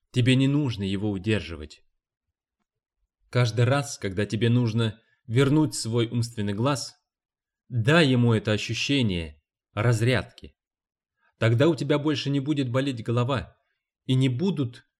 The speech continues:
проявляться старые решения. После того, как ученик узнал, что такое разрядка, и научился её делать, нет необходимости снова проходить через всю процедуру.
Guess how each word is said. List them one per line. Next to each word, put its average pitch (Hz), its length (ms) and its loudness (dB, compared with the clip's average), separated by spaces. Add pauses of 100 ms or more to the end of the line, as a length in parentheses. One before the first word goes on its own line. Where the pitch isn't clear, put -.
(180)
проявляться 120 680 0
старые 120 560 0
решения. 95 680 -6 (1800)
После 123 280 -4
того, 170 200 2
как 165 180 -2
ученик 143 380 -6
узнал, 117 420 -2
что 117 220 -8
такое 101 480 -4
разрядка, 95 680 -6 (480)
и 123 140 2
научился 147 560 0
её 120 320 2
делать, 120 560 -2 (720)
нет 151 320 0
необходимости 143 720 -4
снова 147 580 -4 (220)
проходить 131 680 0
через 123 400 -4
всю - 220 -6
процедуру. 113 680 -6